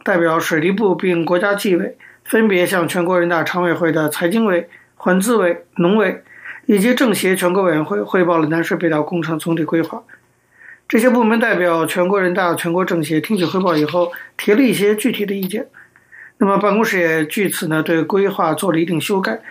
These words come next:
于十月底再次报国务院。十二月二十三号，国务院正式批复南水北调工程总体规划。与此同时呢，着手准备举行南水北调工程的开工仪式。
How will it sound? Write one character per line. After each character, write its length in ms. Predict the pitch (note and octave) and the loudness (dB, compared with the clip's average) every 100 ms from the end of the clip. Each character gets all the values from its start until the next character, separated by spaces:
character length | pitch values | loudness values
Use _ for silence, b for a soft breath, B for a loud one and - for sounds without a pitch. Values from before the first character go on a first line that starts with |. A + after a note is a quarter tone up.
| B B | B B
于 140 | A3 | 0
十 200 | A3 - | 2 0
月 120 | A#3+ A3+ | 0 2
底 200 | F3+ E3+ | 0 -2
再 280 | - G3+ | -2 0
次 160 | E3+ F3 | 0 -2
报 220 | D#3+ E3+ | 0 0
国 140 | D3+ D#3+ | 0 0
务 100 | D#3+ | 2
院。 220 | E3+ - _ _ _ _ _ _ _ _ _ _ | 0 -4 _ _ _ _ _ _ _ _ _ _
十 140 | - | -2
二 60 | G3+ | 0
月 60 | G3+ | 0
二 100 | F3+ | 0
十 40 | |
三 160 | G3 F#3+ | 0 0
号， 200 | F3+ D3+ | 0 0
国 140 | E3+ | 2
务 20 | |
院 160 | F3+ E3 | 2 0
正 140 | F#3+ | -2
式 140 | D#3+ E3 | -2 -2
批 220 | - G#3+ | -2 -2
复 280 | G3 F3+ E3+ B B - | 0 -2 -2 B B -4
南 160 | G#3 A3+ | 0 2
水 120 | C4+ | 2
北 160 | A3+ | 2
调 120 | F3 E3 | 2 0
工 160 | F#3+ | 0
程 180 | E3+ E3+ | 0 0
总 160 | F3+ E3 | -2 -2
体 80 | |
规 180 | D3+ E3 | -2 -2
划。 220 | D#3 G#3+ - b b b b b b - | -2 -6 -10 b b b b b b 0
与 120 | A#3 | 0
此 80 | F#3+ | 2
同 200 | G3+ A3 | 0 0
时 240 | - F#3 | 0 0
呢， 240 | G#3 F#3+ | 0 0
着 160 | - G3 | 0 0
手 460 | F3 E3 D#3 - - _ | 0 0 0 -4 -10 _
准 200 | - E3+ | 0 2
备 200 | D#3 G3 | 2 0
举 160 | - D#3+ | 0 -2
行 180 | C#3 E3 | -2 -2
南 140 | E3+ | -2
水 140 | E3+ F3+ | -2 0
北 140 | E3 | 0
调 140 | D#3 | 0
工 180 | D3+ G3+ | -2 -2
程 180 | F3+ F3 | -2 0
的 180 | E3+ - B B - | 0 -2 B B -6
开 160 | A#3 | -2
工 140 | A3 A3+ | 2 2
仪 120 | G#3+ | 0
式。 300 | - C#4 | -2 -4